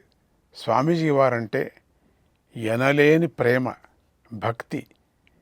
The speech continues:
విశ్వాసం. వారు మమ్మల్ని గుండెల్లో దాచుకొని ప్రేమను చూపిస్తూ ఉంటారు. తమ రచనలతో, మాటలతో, ఉపన్యాసాలతో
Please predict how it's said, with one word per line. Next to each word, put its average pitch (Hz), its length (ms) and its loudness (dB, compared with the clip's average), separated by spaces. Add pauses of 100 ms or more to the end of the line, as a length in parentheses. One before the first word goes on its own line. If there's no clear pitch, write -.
(160)
విశ్వాసం. 113 640 -6 (1400)
వారు 160 220 4
మమ్మల్ని 143 540 0 (680)
గుండెల్లో 160 680 2
దాచుకొని 139 640 0 (1000)
ప్రేమను 151 520 4
చూపిస్తూ 131 460 -8
ఉంటారు. 98 440 -10 (1300)
తమ 135 180 2 (160)
రచనలతో, 170 640 4 (1120)
మాటలతో, 143 760 2 (1040)
ఉపన్యాసాలతో 139 1040 0